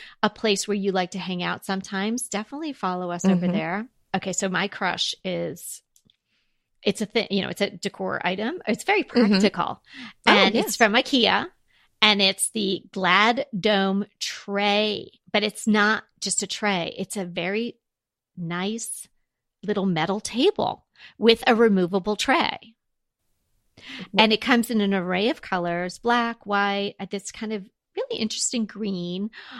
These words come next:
Speaker 1: um, and a few other colors too. But you know what I'm gonna do? I'm gonna
Speaker 2: What?
Speaker 1: spray paint it.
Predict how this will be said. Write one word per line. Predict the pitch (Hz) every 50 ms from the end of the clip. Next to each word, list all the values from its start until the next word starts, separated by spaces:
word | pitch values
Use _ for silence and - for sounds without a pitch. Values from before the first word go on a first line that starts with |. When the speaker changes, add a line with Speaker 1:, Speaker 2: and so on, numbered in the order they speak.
| 220 _ -
Speaker 1:
um, | - 214 208 202 196 196 196 196 196 196 190 190 196 - _ -
and | 220 220 220 -
a | 233
few | - - 285 294
other | 269 262 254
colors | 240 - - 190 190 190 -
too. | - - 185 180
But | 175 220 - 240
you | 240 240
know | 254 233
what | 220 202
I'm | 185 180 180 180 170
gonna | 175 160 160
do? | - - - - - 220 208 240 _ _ _ _ _ _ _ _ _ _ _ _ _ _ _ _ _ _ _ _ -
I'm | 185 175
gonna | - -
Speaker 2:
What? | -
Speaker 1:
spray | - 269 220 208 208 -
paint | - - - - - -
it. | - - -